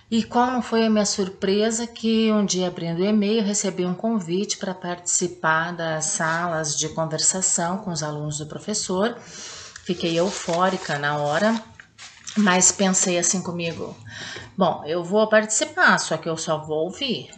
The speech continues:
porque eu sou muito tímida, eu não falo nem em português, que dirá que vou falar em italiano." Só que não foi assim. É, tem uma energia bem bacana nessas salas, o, o, um ajuda o outro,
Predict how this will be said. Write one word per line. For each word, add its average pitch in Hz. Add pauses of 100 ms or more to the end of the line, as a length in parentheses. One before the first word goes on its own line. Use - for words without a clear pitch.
(300)
porque 160
eu 165
sou 160
muito 160
tímida, 156
eu 160
não 160
falo 151
nem 156
em 196
português, 214 (200)
que 165
dirá 147
que 151
vou 156
falar 165
em 165
italiano." 165 (800)
Só -
que 185
não 190
foi 190
assim. 180 (480)
É, 175
tem 185
uma 190
energia 180
bem 196
bacana 180
nessas 151
salas, 160
o, 160 (180)
o, 156
um 190
ajuda 165
o 143
outro, 175